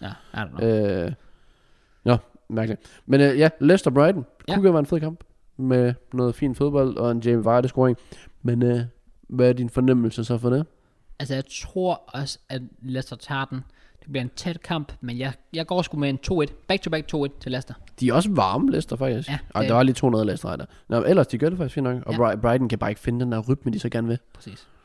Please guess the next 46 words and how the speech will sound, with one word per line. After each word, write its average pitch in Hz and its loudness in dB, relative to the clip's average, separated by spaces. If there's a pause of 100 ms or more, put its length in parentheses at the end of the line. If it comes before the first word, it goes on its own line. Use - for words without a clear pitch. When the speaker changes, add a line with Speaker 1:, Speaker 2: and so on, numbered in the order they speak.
(460)
Speaker 2:
Hvad 123 -2
sagde 127 2
du, 131 2
to 165 2
et? 175 -2 (160)
Speaker 1:
Ja. - -12 (1040)
Speaker 2:
Jeg 123 0
siger 131 0
to 113 0
nul. 69 -6 (260)
Speaker 1:
Fair. 117 -12 (1040)
Speaker 2:
Så 160 2 (320)
er 117 2
der, 113 2 (840)
øh, 80 -6
jeg 101 -6
ved, 117 -4
jeg 110 -6
skal 107 -6
også 127 -2
være 104 2
lige 110 -4
pludselig 107 -4
godt 90 -4
for 90 -6
langt 87 -6
frem. 87 -8 (1400)
For - -10
der 90 -6
står 98 -6
bare 82 -6
datoer. 92 -8 (120)
Det 120 -2
her, 117 0
det 113 0
var 104 0
den 92 -8 (120)
trettende 120 -4
december. 104 -2 (200)
Speaker 1:
Mm. 135 -12 (140)
Speaker 2:
Så - -6
sker 139 0
der 107 -2 (120)
ikke 120 -4
noget 110 0
den 104 -6